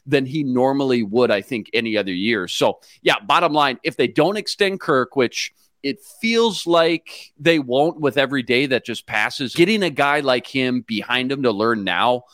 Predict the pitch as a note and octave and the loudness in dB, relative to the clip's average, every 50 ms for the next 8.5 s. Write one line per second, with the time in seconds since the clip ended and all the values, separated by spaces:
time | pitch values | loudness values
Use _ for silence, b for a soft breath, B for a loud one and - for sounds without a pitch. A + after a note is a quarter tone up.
0 | b b b G#2 A2 A2+ B2 C#3 C#3 C3 B2 - A2+ A2 A2+ B2+ C3 C3+ C3+ - | b b b -2 0 2 2 2 0 -2 -4 -2 -2 -2 -2 -2 -2 -2 -4 -2
1 | - B2 B2+ C3 B2+ A2+ G2 - A2+ A#2 C3 - - C#3+ B2+ A#2 A2+ G2 - - | -2 0 0 0 0 0 0 0 0 0 0 -2 -4 -4 -4 -4 -4 -8 -6 -6
2 | A2 A2 A#2+ B2 A#2 G#2 F#2+ G2 G2+ A2+ C3 D3+ D#3 D#3 D#3+ E3 D#3 b b b | -2 0 0 0 0 -2 -2 -2 0 0 2 2 2 2 2 0 0 b b b
3 | b b b - C3+ B2 - D3 C3+ - - C3+ A#2 - B2+ A#2 - - A2+ G2+ | b b b -6 -6 -4 -4 -4 -4 -2 -2 -4 -2 -2 -6 -8 -4 -4 -6 -6
4 | - - - - - - C#3+ D3+ D#3+ C3 - C#3+ C#3 C3+ C3 A#2 - - C3 A#2 | -4 -6 -6 -4 -2 0 0 -2 -2 -2 -2 -2 -2 -2 -2 -6 -4 -6 -6 -6
5 | - - A#2+ G2+ - - C3+ D3 D3 C#3+ B2 G#2+ F#2+ F#2+ G2 G#2 A#2+ C3 D3 D3+ | -4 -4 -4 -4 -4 -2 -2 -2 0 0 -2 0 0 2 2 2 2 0 0 0
6 | D#3 E3 F3 E3 B B B B B _ - C#3+ - D#3+ C3+ - - C3+ E3 G3+ | 0 0 -4 -8 B B B B B _ -6 0 2 0 0 0 0 0 2 2
7 | A3+ G3 C#3+ B2 G#2 G2+ G2+ G#2 - - F3+ F#3 - - A#3+ F#3+ C#3+ - - F#3 | 2 2 4 4 2 2 2 -2 -2 -4 -6 -6 -4 -2 -2 -2 -2 -2 -2 -2
8 | F3 B2 G2 D2 B1 A#1 - - - | -2 -2 -2 -6 -10 -10 -14 -20 -20